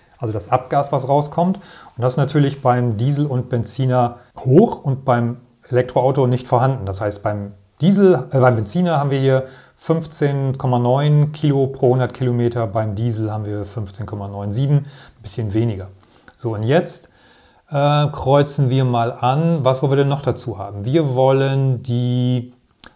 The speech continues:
Energiespeicher dazu haben. Das ist sozusagen der Akku.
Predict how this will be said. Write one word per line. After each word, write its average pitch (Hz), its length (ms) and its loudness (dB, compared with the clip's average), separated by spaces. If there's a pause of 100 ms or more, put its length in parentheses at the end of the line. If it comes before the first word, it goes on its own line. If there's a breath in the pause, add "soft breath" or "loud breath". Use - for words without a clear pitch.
(140)
Energiespeicher 127 1200 2 (260 soft breath)
dazu 107 420 -6
haben. 98 240 -4
Das 131 200 -2
ist - 140 -6
sozusagen 131 500 0
der 139 180 0
Akku. 143 220 -4